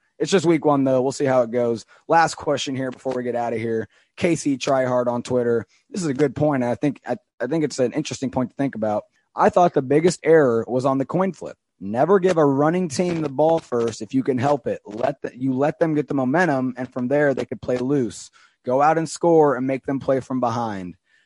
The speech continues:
That's, that's, this is an interesting strategy, Stags. Do you agree with our guy Casey Tryhard here,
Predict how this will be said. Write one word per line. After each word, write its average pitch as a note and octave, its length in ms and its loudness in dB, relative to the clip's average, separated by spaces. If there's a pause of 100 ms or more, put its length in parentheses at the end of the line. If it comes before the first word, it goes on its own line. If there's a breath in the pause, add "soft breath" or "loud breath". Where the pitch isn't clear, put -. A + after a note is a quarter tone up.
That's, D3 220 -6 (120)
that's, D3+ 240 0
this D#3+ 240 -4
is E3+ 40 -6
an F#3 140 2
interesting E3 360 -4
strategy, C#3+ 440 -2
Stags. B2 400 -4
Do A#2+ 80 -4
you C3+ 180 0
agree C#3 400 0
with C#3 280 -2
our C3 120 -4
guy C3 220 -2
Casey C3+ 340 -6
Tryhard C3 400 -2
here, C3 320 -2